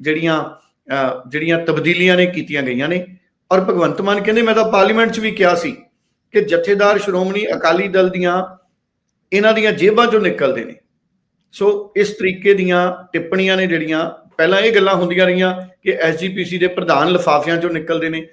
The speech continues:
ਸੋ ਸ਼੍ਰੋਮਣੀ ਅਕਾਲੀ ਦਲ ਦੇ ਉੱਤੇ ਇਹ ਇਲਜ਼ਾਮ ਤਾਂ ਵਿਰੋਧੀ ਧਿਰਾਂ ਨੇ ਹਮੇਸ਼ਾ ਹੀ ਲਾਇਆ ਹੈ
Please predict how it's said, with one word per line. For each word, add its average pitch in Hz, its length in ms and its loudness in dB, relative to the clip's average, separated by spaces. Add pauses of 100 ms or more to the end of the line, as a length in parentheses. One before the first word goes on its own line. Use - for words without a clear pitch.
(280)
ਸੋ 269 120 -2
ਸ਼੍ਰੋਮਣੀ 208 520 0
ਅਕਾਲੀ 165 320 -2
ਦਲ 208 200 0
ਦੇ 208 60 6
ਉੱਤੇ 170 560 0 (380)
ਇਹ 226 100 0
ਇਲਜ਼ਾਮ 196 440 2
ਤਾਂ 208 100 2
ਵਿਰੋਧੀ 185 340 0
ਧਿਰਾਂ 180 240 0
ਨੇ 175 120 0
ਹਮੇਸ਼ਾ 139 320 -2
ਹੀ 214 60 2
ਲਾਇਆ 160 240 4
ਹੈ 135 200 -2